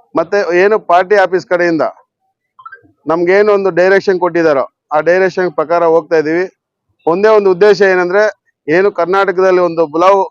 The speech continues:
ಅಂತ ಹೇಳ್ಬಿಟ್ಟು ಪವನ್ ಕಲ್ಯಾಣ್ ಸಾಹೇಬ್ರು ಹೇಳಿದಾರೋ, ಅವರೊಂದು ಮಾತಿಗೆ ಏನು ಮಾತಾಡ್ತಾರೆ ಕನ್ನಡದ, ಕರ್ನಾಟಕದ ಬಗ್ಗೆ,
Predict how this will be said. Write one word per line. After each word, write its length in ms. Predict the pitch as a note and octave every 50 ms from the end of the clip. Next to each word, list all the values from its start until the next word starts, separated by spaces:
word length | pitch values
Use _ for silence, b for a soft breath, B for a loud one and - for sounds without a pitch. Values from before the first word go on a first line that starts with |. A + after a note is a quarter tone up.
| - -
ಅಂತ 120 | D#3 D#3 E3
ಹೇಳ್ಬಿಟ್ಟು 300 | E3+ E3 D#3+ E3 D#3 E3 D#3+
ಪವನ್ 300 | - - D#3 E3 F3 F3+ D3+
ಕಲ್ಯಾಣ್ 300 | F3 E3+ E3+ E3 D#3+ C#3
ಸಾಹೇಬ್ರು 240 | E3+ D#3+ D#3 C#3+ D#3
ಹೇಳಿದಾರೋ, 360 | D#3+ E3+ E3 D#3+ D#3 E3 F#3 F#3+ - _ _ _ _ _ _ _ _ _ _ -
ಅವರೊಂದು 380 | C3+ D3+ E3 E3+ F3 E3+ E3 D#3+ D#3+ D#3 E3
ಮಾತಿಗೆ 560 | F3 G3 G3 G3 G#3 G3 F#3+ F3 F3 G3 G3+ G3+ - - _ _ _ _ _ _ _ _ C3+
ಏನು 280 | C#3+ F3 G#3 A3 A3+ G#3+
ಮಾತಾಡ್ತಾರೆ 560 | G3 F#3 F#3+ G3 F3+ G3+ G3 E3+ F#3+ F#3 F3
ಕನ್ನಡದ, 560 | - F3 E3+ F3+ F#3+ F#3+ F#3+ F#3+ F#3 F3 F3 D#3+ -
ಕರ್ನಾಟಕದ 540 | E3+ D#3+ F3 F3+ F#3+ F#3 F#3 E3 F3+ F3 E3 D#3+ D#3+
ಬಗ್ಗೆ, 220 | D#3+ D#3+ F3+